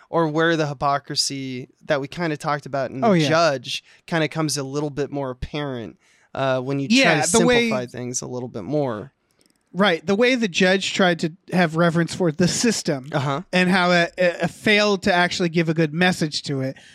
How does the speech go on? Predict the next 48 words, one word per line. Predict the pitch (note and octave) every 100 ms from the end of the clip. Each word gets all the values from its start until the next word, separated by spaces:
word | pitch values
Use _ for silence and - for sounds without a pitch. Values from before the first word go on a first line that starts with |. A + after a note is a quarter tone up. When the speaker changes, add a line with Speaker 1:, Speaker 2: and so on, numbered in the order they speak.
| -
Speaker 2:
I | F#3+
think | G#3 G3
this | G3
is | F3+
gonna | G3+
be | F#3
a | E3+
common | - - F#3 F3+ D#3+
problem | - F3 F3 D#3+ D3+
where | D#3+ - - -
when | G#3+ G#3
we | G3+
do, | G#3 G3
like, | F3+ D#3+
military | F3 F#3+ F#3+ F3+ E3+ D#3
movies, | D3 D3 C#3 B2 C#3+
it'll | E3 D3+
Speaker 1:
Mm. | C#3+
Speaker 2:
be | D3
this | D3 -
way | D3+ C#3
too, | - G#3 D#3
Speaker 1:
Yep. | D#3+ - _
Speaker 2:
where | F#3+ G3+
this | F3+ F#3+ A3 -
is, | A3 G3 E3+ -
uh, | F3+ E3+
trying | E3 G#3+ G#3
to | F#3+
give | F#3 E3+
reverence | F3 F#3 F#3 E3 -
to |
certain | E3 F3+ D#3+ D#3+
things | A3+ G#3 F3 D#3+ _ - _ F#3+
and, | G3+ G3
but | F#3+ F#3
it's | F3 F3 D3 -
failing. | A3+ A3 F#3+ E3 D#3
And | D#3
I | E3
think | F3
it's | D#3+ -
failing | - E3 D#3+ D#3
while, | D3+ D3 C3 A2+
uh, | D3 D3 C#3+
talking | G3+ F3+ F3 D#3
about, | D#3 D3+ C#3+
like, | D3 C3+ _